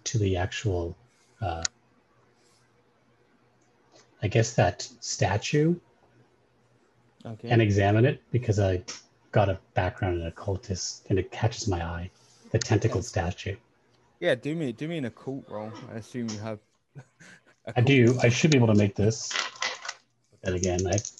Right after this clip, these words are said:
Speaker 1: rolled a ninety-nine earlier, so forty-four out of seventy.
Speaker 2: Okay. Um,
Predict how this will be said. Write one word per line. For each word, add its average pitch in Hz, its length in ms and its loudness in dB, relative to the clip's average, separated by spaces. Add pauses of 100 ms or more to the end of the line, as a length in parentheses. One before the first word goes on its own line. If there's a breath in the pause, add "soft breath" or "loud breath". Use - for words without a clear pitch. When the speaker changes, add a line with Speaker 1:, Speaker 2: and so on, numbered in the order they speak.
Speaker 1:
rolled 113 200 6
a 107 60 6
ninety-nine 101 460 6
earlier, 90 380 0
so 92 300 -4 (1600)
forty-four 156 540 6
out 104 120 4
of 98 80 2
seventy. 87 440 -2 (880)
Speaker 2:
Okay. 208 240 -6 (420)
Um, 131 460 -2